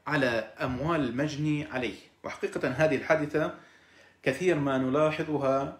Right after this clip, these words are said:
في الدول التي تستخدم بطاقات الائتمان،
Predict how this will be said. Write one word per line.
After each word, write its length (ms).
في 60
الدول 500
التي 280
تستخدم 540
بطاقات 440
الائتمان، 640